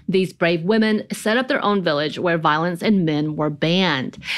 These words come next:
And then later they started taking in children, uh, and children with H I V. So abandoned children were allowed in.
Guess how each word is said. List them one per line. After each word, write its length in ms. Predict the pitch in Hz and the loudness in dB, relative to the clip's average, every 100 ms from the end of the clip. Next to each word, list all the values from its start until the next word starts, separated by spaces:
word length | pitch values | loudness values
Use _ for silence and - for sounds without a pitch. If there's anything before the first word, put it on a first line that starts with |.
| 269 | -2
And 140 | 240 233 | 0 2
then 300 | 302 311 254 | 2 0 0
later 280 | 240 233 226 | 0 0 0
they 80 | 208 | -2
started 260 | 226 190 | 0 0
taking 240 | 202 185 180 | 0 0 0
in 100 | 165 | 0
children, 440 | 175 175 165 165 | 2 2 2 0
uh, 240 | - 160 143 | 0 0 0
and 180 | 175 | -2
children 300 | 170 180 170 | 0 0 0
with 100 | 165 - | -2 -4
H 160 | 160 | -4
I 100 | 143 | -2
V. 200 | 151 135 | -2 -4
So 340 | 147 156 151 165 - - - | -2 0 0 -2 -10 -10 -2
abandoned 360 | 170 160 165 | 2 2 2
children 500 | 165 196 190 185 180 | 2 2 2 0 0
were 220 | 185 175 | 2 2
allowed 380 | 165 175 170 170 | 2 2 2 2
in. 340 | 165 156 156 | 0 0 -2